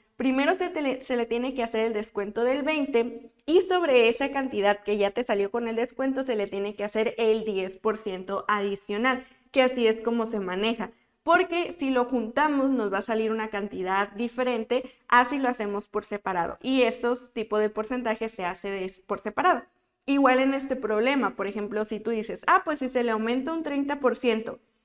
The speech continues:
pero luego se le quita un die-, un cuarenta por ciento, entonces yo le estoy quitando el diez por ciento nada más. No, no funciona así. Los porcentajes se tienen que hacer por separados.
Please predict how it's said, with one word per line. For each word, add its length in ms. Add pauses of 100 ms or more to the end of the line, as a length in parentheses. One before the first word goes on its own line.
(340)
pero 240
luego 260
se 140
le 120
quita 280
un 180
die-, 220
un 220
cuarenta 420
por 160
ciento, 300
entonces 400
yo 120
le 60
estoy 240
quitando 540
el 180
diez 240
por 160
ciento 260
nada 220
más. 200 (260)
No, 360
no 280
funciona 520
así. 260
Los 240
porcentajes 720
se 100
tienen 300
que 80
hacer 360
por 300
separados. 840